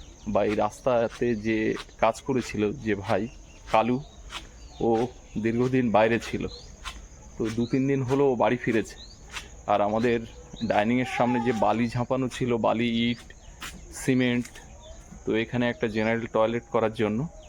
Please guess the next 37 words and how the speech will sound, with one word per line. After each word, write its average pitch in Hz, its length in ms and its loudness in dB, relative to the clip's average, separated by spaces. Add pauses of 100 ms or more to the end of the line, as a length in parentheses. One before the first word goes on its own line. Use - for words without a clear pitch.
(120)
তো 104 100 -4
সেটা 127 480 4
আটকে 113 260 2
ছিল, 117 320 -2 (340)
লোকজন 107 440 0
কেউ 127 200 0
ছিল 120 320 0
না, 113 100 0
মিস্ত্রি। 110 420 -2 (640)
ফিরে 123 260 4
আসার 123 260 2
পরে 123 280 2
আমার 120 160 2
সঙ্গে 127 220 -2
দেখা 117 320 2
হয়েছে, 131 380 2
আমি 113 180 2
ওকে 117 200 2
আসতে 113 280 2
বলেছিলাম, 101 480 -2 (440)
তো 120 80 -4
ও 107 120 0
দেখতে 123 420 0
এসছে 139 280 0 (500)
যে 117 140 0
কোথায় 127 320 4
কি 143 80 2
হবে, 113 300 2
কালকে 113 380 -2
কাজ - 260 0
করবে। 101 300 -4 (920)
ও 110 60 6
এখন 113 280 2
জল 113 300 4
ঘরে 127 220 2
বসে 113 360 2
আছে। - 280 -4